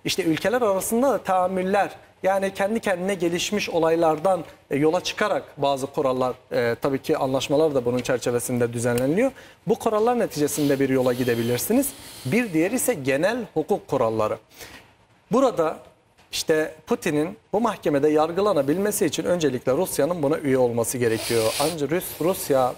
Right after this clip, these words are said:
bu sözleşmeye üye değil. Ne zaman üyelikten çıkıyor? İki bin on altı yılında. İki bin on altı yılında neden üyelikten çıkıyor? Kırım'ı ilhak edince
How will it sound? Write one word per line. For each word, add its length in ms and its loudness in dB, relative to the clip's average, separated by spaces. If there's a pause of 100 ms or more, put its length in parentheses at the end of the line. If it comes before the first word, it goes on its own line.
bu 200 2
sözleşmeye 760 0
üye 280 0
değil. 240 0 (480)
Ne 140 2
zaman 380 0
üyelikten 580 -2
çıkıyor? 340 -2
İki 240 -2
bin 100 2
on 140 -2
altı 300 -2
yılında. 360 -2
İki 200 0
bin 60 4
on 120 2
altı 260 0
yılında 200 2
neden 320 2
üyelikten 560 0
çıkıyor? 400 0 (680)
Kırım'ı 420 0
ilhak 400 -2
edince 520 2